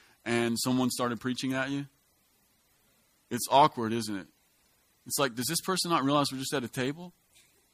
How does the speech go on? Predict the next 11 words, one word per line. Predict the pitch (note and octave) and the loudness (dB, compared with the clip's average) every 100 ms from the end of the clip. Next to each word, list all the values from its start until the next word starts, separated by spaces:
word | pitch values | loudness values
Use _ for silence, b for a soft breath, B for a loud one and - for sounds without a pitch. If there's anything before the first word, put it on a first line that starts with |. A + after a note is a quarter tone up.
| _ _ _ | _ _ _
Like, | C3 | 0
what's | C#3 E3+ | 4 4
the | F3+ | 6
matter | E3 E3+ D3 | 6 6 4
with | A2+ | 2
him?" | A#2+ F2 - _ _ _ _ _ _ _ _ | -2 -6 -8 _ _ _ _ _ _ _ _
It's | C#3 C3+ | 0 6
awkward. | F#3 F3+ B2+ E2+ - _ _ _ _ - | 6 6 0 -10 -16 _ _ _ _ -4
Sometimes | - G#3+ A#3 E3 | 2 8 8 8
it's | D3 C#3+ - | 4 0 0
offensive. | A#3 - C3 - | 2 0 -4 -8